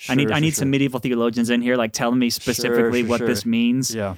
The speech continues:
Speaker 1: because I think you, this can go astray really easily
Speaker 2: Sure.
Speaker 1: if it's not really well defined.
Speaker 2: Yeah.
Speaker 1: But understanding of her being the neck, the blood flowing from the head through the body, that,
Speaker 2: Mm-hmm.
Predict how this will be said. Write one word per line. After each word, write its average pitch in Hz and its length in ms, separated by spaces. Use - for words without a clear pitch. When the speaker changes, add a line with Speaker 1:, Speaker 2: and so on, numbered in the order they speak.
Speaker 1:
because 127 400
I 123 100
think 131 220
you, 139 80
this 131 180
can 135 140
go 120 260
astray 117 440
really 110 340
easily 117 420
Speaker 2:
Sure. 120 400
Speaker 1:
if 113 180
it's 120 100
not 120 220
really 110 220
well 98 220
defined. 95 560
Speaker 2:
Yeah. 92 260
Speaker 1:
But 156 120
understanding 165 560
of 135 120
her 143 160
being 123 240
the 123 100
neck, 117 300
the 113 80
blood 120 240
flowing 127 320
from 127 220
the 123 80
head 113 320
through 120 140
the 110 80
body, 98 260
that, 104 160
Speaker 2:
Mm-hmm. 98 240